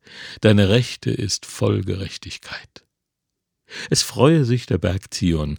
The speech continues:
und die Töchter Judas seien fröhlich über deine Gerichte.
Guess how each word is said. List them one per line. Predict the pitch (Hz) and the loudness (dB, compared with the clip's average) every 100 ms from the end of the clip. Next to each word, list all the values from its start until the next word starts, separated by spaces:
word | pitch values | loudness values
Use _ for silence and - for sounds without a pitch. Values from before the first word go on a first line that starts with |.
| - - | -10 -2
und | 110 104 | 2 2
die | |
Töchter | - 135 - 120 | 2 0 4 4
Judas | 101 120 139 123 117 - | 4 2 4 4 4 0
seien | 104 95 95 | 0 2 2
fröhlich | 85 - 107 104 92 78 - | -2 0 4 6 4 2 -2
über | 76 82 | -2 0
deine | 87 95 92 | 2 2 0
Gerichte. | 85 90 85 82 - - 92 | 0 0 0 -4 -8 -14 -18